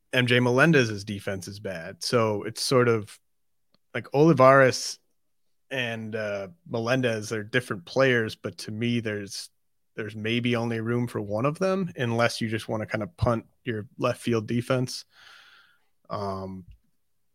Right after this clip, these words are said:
so I think, I think Olivares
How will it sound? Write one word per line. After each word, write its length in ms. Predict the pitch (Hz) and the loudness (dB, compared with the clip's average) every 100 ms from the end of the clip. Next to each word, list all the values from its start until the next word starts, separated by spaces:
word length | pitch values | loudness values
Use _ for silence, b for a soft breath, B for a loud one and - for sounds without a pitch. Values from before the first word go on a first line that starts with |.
| _ _ _ | _ _ _
so 720 | - - 120 110 104 98 - _ _ - - - | -6 -2 0 2 0 0 -4 _ _ -20 -6 2
I 80 | 131 | 6
think, 340 | 160 139 - 131 | 6 6 2 4
I 80 | |
think 160 | 143 175 | 10 12
Olivares 720 | 165 131 113 127 135 - - | 12 10 8 8 8 6 -4